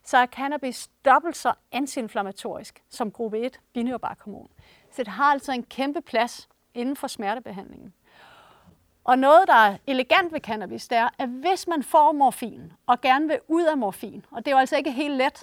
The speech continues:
at komme ud af, så er det lettere at trappe ud af, hvis man benytter cannabis. Det er naturligvis noget, man skal gøre i samråd med sin læge, men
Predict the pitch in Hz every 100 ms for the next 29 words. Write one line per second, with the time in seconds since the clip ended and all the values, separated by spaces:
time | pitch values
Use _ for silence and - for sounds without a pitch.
0 | - - 254 233 254 330 240 - _ _
1 | _ _ _ - 285 277 269 247 262 349
2 | 330 233 - - 220 220 302 302 247 233
3 | _ _ _ 220 285 285 269 240 240 233
4 | 240 247 - _ - 208 135 - - -
5 | _ _ _ _ _ - 254 262 - 320
6 | 285 277 277 277 277 - - 233 254 254
7 | 226 262 240 208 185 196 175 196 262 370
8 | _ _ _ _ _ _ _ _ - _
9 | - 262